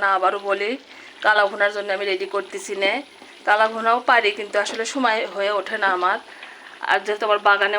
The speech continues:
অনেক, অনেক কাজ থাকে, সেজন্য করে কিন্তু অন্য কাজ করা আসলে রান্নার ভিডিও দেওয়া আমার হয়ে ওঠে না, তারপরেও আমি দেওয়ার চেষ্টা করি। সেই রান্নাই আপনাদের সাথে শেয়ার করতেছি, যেহেতু কালা ভুনা করবো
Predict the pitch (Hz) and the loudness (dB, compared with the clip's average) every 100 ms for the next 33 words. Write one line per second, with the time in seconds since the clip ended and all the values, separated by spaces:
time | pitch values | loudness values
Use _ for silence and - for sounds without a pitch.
0 | 202 196 208 202 190 190 208 196 - 190 | 0 0 -2 -2 -4 0 0 -2 -6 -8
1 | 190 - 208 196 196 202 196 196 196 - | -6 -4 -6 -6 -6 -4 -4 -6 -6 -4
2 | 226 220 202 202 - - 208 190 185 208 | -2 -2 -2 -2 -2 -2 2 2 2 -2
3 | 190 196 185 185 180 185 190 175 180 185 | 0 2 2 0 -4 -4 -6 -4 0 0
4 | 180 175 - 185 180 175 - 190 185 180 | 0 -4 -6 -4 -2 -4 -4 -6 -2 -4
5 | 180 196 185 185 185 165 - 202 190 190 | -4 -4 -4 -4 -4 -4 -4 -10 -8 -6
6 | 175 180 190 240 - - - - - - | -4 -4 -6 -6 -12 -20 -20 -20 -20 -20
7 | - - - - - - - - - - | -20 -20 -20 -20 -20 -20 -20 -20 -20 -20
8 | - - - - - - - - - - | -20 -20 -20 -20 -20 -18 -18 -18 -20 -20
9 | - - - - - - - - - - | -20 -20 -20 -20 -18 -16 -18 -20 -20 -20
10 | - - - - - - - - - - | -20 -20 -20 -20 -20 -20 -20 -20 -10 -2
11 | 226 226 202 208 226 269 233 214 202 196 | 2 4 4 4 2 2 0 -2 -4 -6
12 | 214 202 - 214 202 220 - 190 - 214 | -6 -4 0 0 0 -2 -8 -12 -10 -6
13 | 202 190 196 214 190 185 190 190 190 - | -6 -4 0 2 2 -2 -2 -2 -2 -8
14 | - - - 226 208 | -20 -6 2 2 2